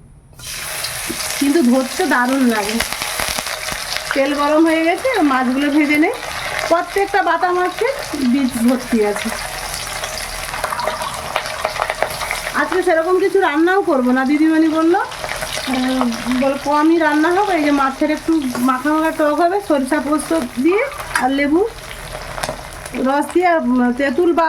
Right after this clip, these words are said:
উম, আমচুর দেবো না, ওই লেবু দিয়েই যা টক করবো। আর পাশের বাড়ির যা বিচাকলা দিয়ে গেছিলো, বিচাকলা সিদ্ধ করেছি, আর পটল আলু ভাতে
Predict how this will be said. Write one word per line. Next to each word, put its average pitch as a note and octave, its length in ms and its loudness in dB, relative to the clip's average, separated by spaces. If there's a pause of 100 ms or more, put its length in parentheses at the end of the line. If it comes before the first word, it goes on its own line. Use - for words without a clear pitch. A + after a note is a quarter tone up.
(120)
উম, B3 380 -2
আমচুর D4+ 440 2
দেবো A3+ 240 2
না, G#3+ 120 0
ওই A#3 120 2
লেবু C4+ 280 4
দিয়েই D#4 220 4
যা A#3+ 160 2 (960)
টক B3 260 0
করবো। G#3 260 0 (2750)
আর A#3 320 0
পাশের A#3+ 360 0
বাড়ির C#4+ 280 2
যা D4+ 200 2
বিচাকলা C#4+ 500 2
দিয়ে D#4+ 200 4
গেছিলো, E4+ 340 2
বিচাকলা D4+ 440 2
সিদ্ধ C#4+ 260 2
করেছি, D#4+ 400 4 (2500)
আর A#3 240 0
পটল C4+ 320 2
আলু C4 220 2
ভাতে G#3+ 340 2